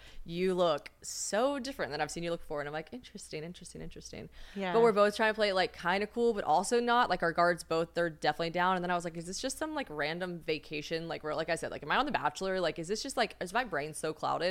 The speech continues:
Speaker 1: And then I was like, "Stop trying to figure it out. Just enjoy it." And then I guess the way it left off, 'cause they were only there for two, two more days. We were there for five. The way it left off was just, he said, like, "I really don't want this to just be a Barcelona fling."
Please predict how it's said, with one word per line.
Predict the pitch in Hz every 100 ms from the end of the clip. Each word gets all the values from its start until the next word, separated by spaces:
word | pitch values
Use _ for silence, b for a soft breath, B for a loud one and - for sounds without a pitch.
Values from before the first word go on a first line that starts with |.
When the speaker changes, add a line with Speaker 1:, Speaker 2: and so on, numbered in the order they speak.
| 180
Speaker 1:
And | - - -
then | 233
I | 262
was | 247
like, | 240
"Stop | 269 262
trying | 160
to |
figure | 151 139
it | 135
out. | 131 -
Just | 214
enjoy | 170 147 113
it." | 110 - B B B -
And | 190 185
then | 175 170 175 175
I | 170 170
guess | 175 185
the | - 185
way | 175 180
it | -
left | 170 165
off, | 185
'cause | 185
they | 175
were | 175
only | 170
there | 160 156
for |
two, | - 165 156 - -
two | 220
more | 202 156
days. | 147 165
We |
were | 165
there | 147
for | 151
five. | 143 139 147 - B B B B B
The | 180
way |
it | 190
left | 185 185
off | 170 226
was | 185 -
just, | 175 170 - - - - - -
he | - 180
said, | 170 170 165 165
like, | 156 151
"I | 160
really | 156 151 160 151 151
don't | - 147 143
want | 156 156
this | 151 -
to | -
just | 160 151 -
be | 165
a |
Barcelona | 147 139 - 160 151 160
fling." | 170 175 -